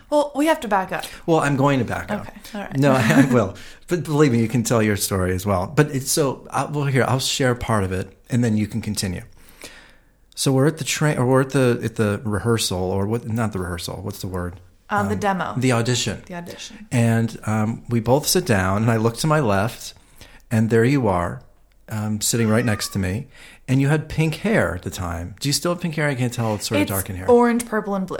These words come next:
Speaker 2: Okay,
Speaker 1: It's
Speaker 2: or
Speaker 1: not normal hair.
Speaker 2: <laughs> Okay. So you had pink hair, and, well, I introduced myself, and I said, uh,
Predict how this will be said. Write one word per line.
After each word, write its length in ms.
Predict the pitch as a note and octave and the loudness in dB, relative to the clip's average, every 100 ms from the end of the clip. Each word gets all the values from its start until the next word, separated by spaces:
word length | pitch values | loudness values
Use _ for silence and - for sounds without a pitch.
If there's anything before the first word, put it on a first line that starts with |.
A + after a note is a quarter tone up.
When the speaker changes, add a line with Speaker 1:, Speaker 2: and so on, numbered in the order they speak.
| - | -2
Speaker 2:
Okay, 320 | C3 A#2+ - C#3+ | 0 2 0 0
Speaker 1:
It's 220 | D3+ C4 | 0 2
Speaker 2:
or 20 | |
Speaker 1:
not 220 | D4 C#4+ | 4 4
normal 320 | A#3+ G#3+ F3 A#3 | 4 4 4 2
hair. 280 | A#3+ C#3 D3+ | 2 4 2
Speaker 2:
<laughs> 80 | |
Okay. 320 | B3 F3 B2 - - - | 2 2 2 -2 -8 -12
So 280 | - F3+ E3 - - G#3+ | -2 0 0 -6 -4 2
you 80 | |
had 100 | A3+ | 2
pink 200 | F#3 G#3 | 2 0
hair, 460 | - B2 G#2 B2 C3 - - _ - | 0 2 2 0 -6 -16 -20 _ -2
and, 360 | C#3 C#3 C3+ - _ - | 0 0 -4 -12 _ -2
well, 160 | D#3 | 0
I 40 | E3+ | 2
introduced 420 | F#3 F3 F3+ - | 0 -2 -2 0
myself, 600 | G#2+ F2+ F#2 F#2 D3+ - - _ _ _ - - - _ _ - | 0 0 0 -2 -4 -10 -20 _ _ _ -20 -20 -20 _ _ -2
and 560 | B2+ B2 B2 B2 B2 | 0 2 2 2 0
I 100 | A2+ | -2
said, 300 | G2+ A2 | -2 -2
uh, 80 | G#2+ | -4